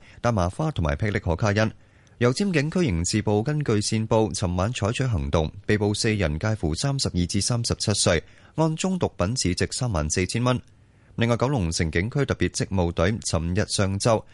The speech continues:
喺紅磡漆咸道北二百七十至二百七十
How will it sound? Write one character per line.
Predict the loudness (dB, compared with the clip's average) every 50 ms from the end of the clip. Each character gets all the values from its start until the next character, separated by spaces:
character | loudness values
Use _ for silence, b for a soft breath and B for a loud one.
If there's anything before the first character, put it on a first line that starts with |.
| B B B
喺 | -2 0 0
紅 | 0 -2 -2
磡 | -2 -2 -2 -2
漆 | -4 -4 -2
咸 | -2 -2 -2 -2
道 | 0 0 0 0
北 | 0 0 -2
二 | -2 -2 -2 -2 -2 0
百 | 0 -2 -2 -4 -6
七 | -6 -4 -4
十 | -4 -2 -2 -2 -2 -2
至 | 0 0 0 0 0
二 | 0
百 | 0 -2 -2
七 | -2 -4 -4
十 | -2 -2 -2